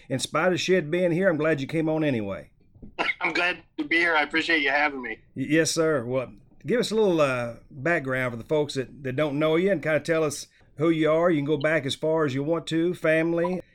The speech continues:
Speaker 1: your turkey calling contest, whatever you wanna include.
Speaker 2: Okay. Um, well, I'm from a small town in Northeast Ohio. Grew up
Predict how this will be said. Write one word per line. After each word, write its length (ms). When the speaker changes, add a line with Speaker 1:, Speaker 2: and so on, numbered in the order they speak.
Speaker 1:
your 80
turkey 300
calling 340
contest, 540
whatever 240
you 100
wanna 140
include. 480
Speaker 2:
Okay. 340
Um, 460
well, 120
I'm 80
from 180
a 40
small 320
town 360
in 80
Northeast 460
Ohio. 680
Grew 280
up 240